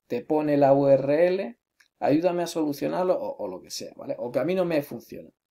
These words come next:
Pues bueno, si eres muy amigable, a lo mejor, eh, le haces caso. Pero muchas veces ese tipo de comentarios es para colarte un enlace,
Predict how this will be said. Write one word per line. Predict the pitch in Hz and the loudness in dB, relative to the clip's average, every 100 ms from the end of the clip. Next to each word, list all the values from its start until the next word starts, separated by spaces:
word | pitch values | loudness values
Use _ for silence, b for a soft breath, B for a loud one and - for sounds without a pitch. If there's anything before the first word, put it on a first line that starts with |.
| _ _ _ _ - | _ _ _ _ -4
Pues | 135 123 | -2 0
bueno, | 107 | -4
si | 98 135 | -4 -4
eres | 135 | 0
muy | 143 143 | 0 0
amigable, | 139 135 131 156 170 196 240 _ _ - | 0 0 2 2 2 -4 -6 _ _ -10
a | 110 | -8
lo | 104 | -8
mejor, | 107 - - 123 135 - _ _ - | -10 -10 -2 0 0 -4 _ _ -10
eh, | 113 110 | -4 -4
le | 104 98 | -4 -8
haces | 101 92 | -12 -16
caso. | - - - _ _ _ _ _ _ _ _ _ _ _ _ - | -14 -14 -16 _ _ _ _ _ _ _ _ _ _ _ _ -6
Pero | 113 123 | -4 -2
muchas | 180 185 202 | -2 -2 -2
veces | 214 214 175 175 | -2 -2 -2 -4
ese | 165 175 | -6 -6
tipo | 190 160 143 | -4 2 4
de | 139 | 4
comentarios | 135 131 120 139 127 117 - - | 0 -2 2 2 2 -4 -12 -14
es | 127 | -8
para | 147 110 | -6 -6
colarte | - 107 131 120 | -6 -6 -6 -8
un | 110 | -12
enlace, | 90 135 156 - | -4 -2 -2 -6